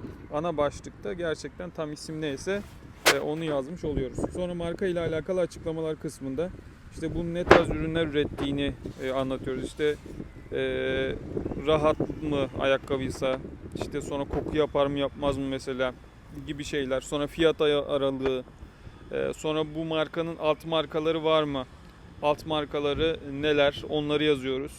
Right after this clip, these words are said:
E, hangi ter-, sebeple tercih edebileceğiz bu markayı? E, onu yazıyoruz. Ana faaliyet ürün grubu haricinde sattığı diğer ürün grupları var mı? Yani diyelim ki Nike'ın ana faaliyeti ayakkabı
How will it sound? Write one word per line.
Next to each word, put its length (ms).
E, 180
hangi 520
ter-, 240
sebeple 540
tercih 380
edebileceğiz 800
bu 160
markayı? 560
E, 300
onu 300
yazıyoruz. 480
Ana 220
faaliyet 480
ürün 220
grubu 300
haricinde 320
sattığı 460
diğer 160
ürün 200
grupları 420
var 180
mı? 160
Yani 340
diyelim 240
ki 160
Nike'ın 540
ana 340
faaliyeti 640
ayakkabı 440